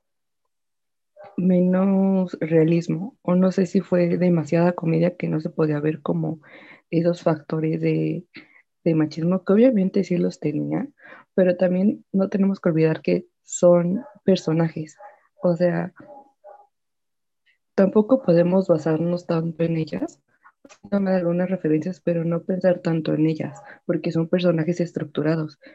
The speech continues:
se pensaron sus errores, se pensaron sus características,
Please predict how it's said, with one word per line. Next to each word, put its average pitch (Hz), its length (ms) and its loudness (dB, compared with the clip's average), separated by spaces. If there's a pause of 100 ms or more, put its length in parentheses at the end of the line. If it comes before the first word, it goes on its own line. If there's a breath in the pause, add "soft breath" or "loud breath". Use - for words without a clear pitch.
(180 loud breath)
se 170 140 0
pensaron 165 460 -2
sus 180 240 -8
errores, 156 540 0
se 151 80 -6
pensaron 156 500 -4
sus 170 180 -10
características, - 880 -8